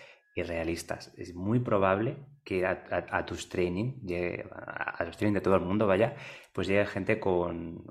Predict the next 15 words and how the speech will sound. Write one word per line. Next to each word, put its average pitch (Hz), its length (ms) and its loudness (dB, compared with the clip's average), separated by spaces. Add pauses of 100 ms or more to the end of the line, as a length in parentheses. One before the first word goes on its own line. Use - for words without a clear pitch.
con - 120 -8
esas 98 220 -8
ideas 107 600 2
absolutamente 92 800 0
irrealistas, 82 800 -4
¿no? 101 120 -4
Que 87 360 -4
eso, 95 200 -2
y 95 100 -2
eso 92 140 -2
es 107 100 -10
un 98 120 0
gran 90 160 4
problema. 85 440 -4 (640)
Entonces, - 400 0